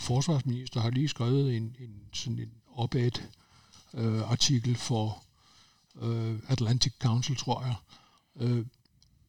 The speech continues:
i anledning af det kommende, øh, nato-topmøde. Øh, og der, øh, lægger han stor vægt på, at, øh,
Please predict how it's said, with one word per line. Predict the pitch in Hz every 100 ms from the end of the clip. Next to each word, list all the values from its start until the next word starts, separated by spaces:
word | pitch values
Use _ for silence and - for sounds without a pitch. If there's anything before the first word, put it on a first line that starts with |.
| _ _ _ _ _ _ -
i | 131 135
anledning | 123 135 127 120
af | 110
det | -
kommende, | 117 117 120 110 -
øh, | 113 107 107 117
nato-topmøde. | 117 - - 113 113 117 117 - _ _ _
Øh, | 117 113 113 113
og | - - - - _ _ _ _ _ _
der, | 107 135 175
øh, | 190 160 131
lægger | 131 131
han | 110 120
stor | - 175 127
vægt | 131 - -
på, | 139 -
at, | 127 113 - 139
øh, | 123